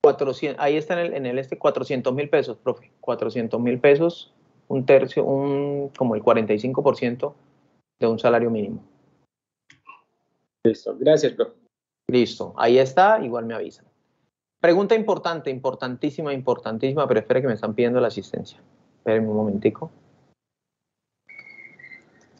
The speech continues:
Speaker 1: Yo tenía muchos vínculos que compartirles. Listo, acá está. La asistencia del día de hoy solo la debe llenar quien no tenga el certificado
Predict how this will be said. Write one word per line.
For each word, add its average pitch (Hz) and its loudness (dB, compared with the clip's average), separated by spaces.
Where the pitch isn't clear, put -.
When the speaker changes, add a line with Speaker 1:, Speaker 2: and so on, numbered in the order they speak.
Speaker 1:
Yo - -4
tenía 117 2
muchos 113 4
vínculos 110 4
que - -2
compartirles. - -4
Listo, - -2
acá - -2
está. - -16
La - 6
asistencia 190 4
del 160 4
día 147 2
de 151 2
hoy 104 0
solo 139 4
la 101 -4
debe 110 0
llenar 110 -6
quien 104 -2
no 120 2
tenga 107 2
el 113 -6
certificado 117 0